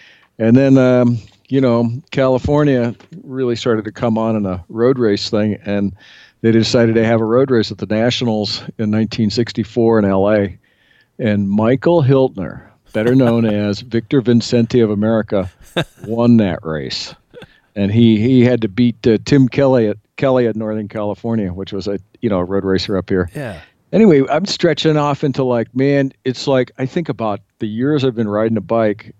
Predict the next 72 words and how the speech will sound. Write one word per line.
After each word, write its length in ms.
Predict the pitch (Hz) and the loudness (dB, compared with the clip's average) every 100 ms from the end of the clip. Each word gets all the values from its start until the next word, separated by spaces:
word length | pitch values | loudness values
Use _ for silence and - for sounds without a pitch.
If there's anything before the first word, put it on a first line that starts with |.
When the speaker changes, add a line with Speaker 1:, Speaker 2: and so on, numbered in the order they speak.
| - | -8
Speaker 1:
and 100 | 98 | -4
all 160 | 101 131 | 0 0
the 60 | |
crazy 400 | 120 127 120 101 | 0 0 0 -2
stuff 240 | 92 110 101 | -4 -4 -4
that's 140 | 82 | -8
gone 320 | - 101 92 | -6 -4 -2
on. 260 | 90 90 82 - _ | 0 -2 -4 -10 _
Speaker 2:
Well, 300 | 196 180 135 _ _ _ _ _ _ _ _ | -14 -14 -18 _ _ _ _ _ _ _ _
yeah, 400 | - 139 233 131 120 | -2 2 2 0 -4
Speaker 1:
Ugh. 0 | 175 196 | -2 -2
Speaker 2:
I, 60 | 220 | 0
no, 160 | 247 | 0
I 40 | 165 | 2
Speaker 1:
Where 80 | 165 | 4
Speaker 2:
mean, 80 | |
Speaker 1:
do 40 | 165 | 6
you 80 | 156 | 6
Speaker 2:
and 80 | 175 | 4
Speaker 1:
start? 260 | 147 135 | 2 2
Where 120 | 131 | 0
do 60 | 123 | 0
you, 140 | 117 104 - | 0 -2 -4
where 140 | 131 | 0
do 60 | 123 | 2
you 160 | 113 | 2
end, 220 | 113 101 143 | 2 0 0
you 80 | |
Speaker 2:
well, 80 | 233 | 0
and 100 | 226 | 0
Speaker 1:
know? 40 | 220 | 0
Speaker 2:
what 160 | 247 | 0
was 180 | 233 196 | 0 -4
this, 320 | 170 147 - | -4 -4 -6
what 160 | - 175 | -6 -2
Speaker 1:
Right. 80 | 196 | -2
Speaker 2:
was 140 | 175 | -2
this, 280 | 147 139 - | -4 -6 -6
you 120 | 135 | -4
know, 100 | 123 | -4
I'm, 140 | 120 110 | -4 -4
I'm 180 | 120 120 | -4 -2
looking 280 | 156 - | -4 -2
up 160 | 123 120 | -4 -4
on 160 | 113 107 | -6 -6
you 100 | 110 | -6
and 80 | |
I'm 160 | 104 98 | -6 -4
doing 180 | 123 123 | -2 -2
the 80 | 104 | -2
research, 380 | 104 - 101 | -4 -6 -8
and, 80 | 107 | -10
and 180 | 95 123 | -10 -8
what 140 | 160 214 | -4 -4
was 200 | 220 160 | -4 -2
this, 380 | 151 127 - - | -4 -4 -6 -2
um, 340 | 113 107 226 | 0 2 2
Speaker 1:
<laughs> 20 | - | 2
Speaker 2:
this 320 | 120 120 - | -2 -2 -2
hair 460 | - - 185 180 143 | -8 -2 2 2 2
violation 880 | 120 113 107 101 101 92 107 90 | 2 2 2 0 -2 -4 -8 -8
of 140 | 90 95 | -6 -2
some 220 | 147 151 | 0 2
Speaker 1:
Oh, 80 | 151 | 2
Speaker 2:
sort 120 | 135 | 2
Speaker 1:
that 120 | 139 - | 0 2
Speaker 2:
that 60 | |
Speaker 1:
was 100 | 101 | 0
Speaker 2:
happened? 140 | 98 - | 0 -4
Speaker 1:
a 20 | |
silly 380 | - 170 156 127 | -2 2 2 2
thing. 340 | - 127 104 | -2 -4 -4